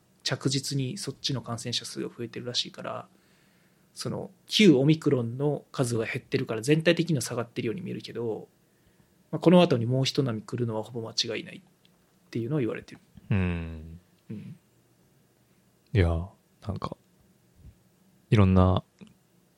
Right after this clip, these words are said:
Speaker 2: アメリカのアーティストとか、Twitterとかインスタ見てると、いや、もう終わってるやんと思って。そう。ライブとか。
Speaker 1: マジで生活としては全く制限は
Speaker 2: ない。
Speaker 1: なくなってるな。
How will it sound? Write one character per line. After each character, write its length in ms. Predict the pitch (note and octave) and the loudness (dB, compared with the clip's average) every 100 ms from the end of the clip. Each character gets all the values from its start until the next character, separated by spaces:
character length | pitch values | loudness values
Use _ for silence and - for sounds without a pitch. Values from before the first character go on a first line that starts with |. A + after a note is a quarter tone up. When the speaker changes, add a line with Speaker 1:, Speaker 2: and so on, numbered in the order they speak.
| _ _ _ _ | _ _ _ _
Speaker 2:
ア 60 | - | 2
メ 100 | F#2+ | 2
リ 80 | F#2+ | 4
カ 100 | F#2 | 6
の 120 | F2+ | 6
ア 20 | |
ー 40 | F2+ | 4
テ 120 | G2+ | 0
ィ 20 | |
ス 100 | - | -10
ト 100 | - | -8
と 60 | - - - | -6 -8 -8
か、 0 | - _ _ _ - | -14 _ _ _ -2
Twitter 320 | G2 - F2 | 0 0 0
と 80 | F2 | 0
か 80 | |
イ 60 | F2+ | -2
ン 40 | |
ス 60 | F2 | -2
タ 80 | - | -4
見 80 | F2 | -4
て 80 | - | -6
る 60 | |
と、 120 | - - | -6 -4
い 40 | |
や、 60 | F#2+ | -2
も 60 | F2+ | 4
う 20 | |
終 60 | |
わ 40 | G#2+ | 4
っ 60 | |
て 160 | - C#3 | 10 12
る 60 | A#2+ | 12
や 60 | |
ん 40 | - | 8
と 160 | - | -6
思 80 | - | -12
っ 20 | - | -10
て。 120 | - _ - - - - _ _ _ - | -10 _ -18 -14 -14 -16 _ _ _ -20
そ 80 | A#3+ | -20
う。 40 | - _ _ _ _ _ _ - | -20 _ _ _ _ _ _ 0
ラ 100 | F2+ | 4
イ 60 | F2 | 6
ブ 0 | |
と 0 | |
か。 40 | |
Speaker 1:
マ 60 | A#2 | 6
ジ 120 | C3 | 2
で 60 | A2 | 0
生 320 | - - D#3 | -2 4 4
活 540 | D#3 D3+ - C#3+ D3+ - | 4 -2 -4 -2 -2 -4
と 80 | - | 0
し 120 | - | 2
て 80 | C#3+ | 4
は 320 | C#3 C3+ C3 _ _ - _ _ _ _ | 4 4 0 _ _ -20 _ _ _ _
全 100 | C3+ | -8
く 220 | A#2 B2 - | -4 -6 -2
制 220 | - A#2 | 0 0
限 180 | A2 A2+ | -2 -8
は 220 | - - - _ - - | -12 -16 -16 _ -6 0
Speaker 2:
な 120 | F2 | 2
い。 120 | E2+ - | 0 -6
Speaker 1:
な 100 | A#2 | -8
く 80 | - | -8
な 80 | - | -12
っ 40 | |
て 140 | - - | -12 -12
る 80 | |
な。 180 | - - | -12 -10